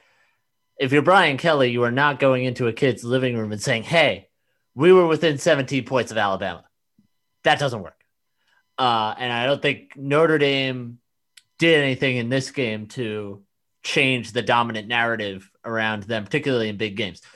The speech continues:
This one, they were just outmatched. Okay, they do not have the talent. They are not recruiting at that level. No one actually thought they were going to beat Alabama in this game.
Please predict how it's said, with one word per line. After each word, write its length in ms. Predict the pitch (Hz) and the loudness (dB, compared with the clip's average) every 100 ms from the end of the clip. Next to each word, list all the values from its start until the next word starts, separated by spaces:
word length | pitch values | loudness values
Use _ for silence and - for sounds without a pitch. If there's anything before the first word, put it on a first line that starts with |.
| _ | _
This 240 | 147 202 208 | 2 2 2
one, 440 | 190 165 147 131 - _ _ _ - - - _ _ _ | 0 0 -2 -10 -16 _ _ _ -10 -10 -14 _ _ _
they 120 | 160 | 0
were 140 | 175 151 | 2 2
just 500 | 135 - - - - 123 | 0 -2 -8 -16 -6 -2
outmatched. 560 | 98 87 78 - - _ 101 | -2 -4 -14 -16 -18 _ -10
Okay, 180 | 98 | -8
they 160 | 92 113 | -6 -6
do 120 | 113 | -4
not 180 | 131 147 | -2 -2
have 140 | 135 | -2
the 60 | 117 | -4
talent. 380 | 120 113 107 101 _ _ _ - | -4 -4 -4 -6 _ _ _ -8
They 160 | 107 | -6
are 100 | 101 | -4
not 220 | 123 147 | -2 -2
recruiting 420 | 135 131 127 117 110 | -4 -4 -2 -2 -4
at 120 | 101 | -2
that 200 | 107 104 | -2 -2
level. 480 | 110 101 101 95 _ _ _ _ _ | -4 -2 -4 -6 _ _ _ _ _
No 300 | 117 123 170 | -6 4 4
one 220 | 185 180 156 | 6 4 2
actually 520 | 143 - 139 120 113 | -2 -2 -2 0 0
thought 280 | 117 110 104 | 0 0 0
they 80 | |
were 140 | 107 104 | -4 -2
going 200 | 107 104 | -4 -4
to 40 | |
beat 140 | 101 101 | -6 -4
Alabama 500 | 95 95 98 92 85 | -4 -6 -8 -10 -14
in 100 | 85 | -14
this 200 | 82 - | -16 -14
game. 280 | 76 58 | -16 -16